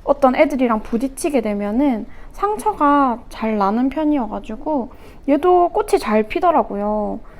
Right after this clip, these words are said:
그리고 새잎도 되게 잘 나옵니다. 여기도 지금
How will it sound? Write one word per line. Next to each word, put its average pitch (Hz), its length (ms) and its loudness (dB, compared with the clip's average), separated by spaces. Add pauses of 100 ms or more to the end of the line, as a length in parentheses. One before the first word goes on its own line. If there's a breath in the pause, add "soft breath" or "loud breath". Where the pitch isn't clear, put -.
(140 loud breath)
그리고 269 180 -4
새잎도 285 680 2
되게 214 180 -6
잘 214 320 -6
나옵니다. 226 560 -4 (520 loud breath)
여기도 240 580 -4 (220)
지금 226 280 -6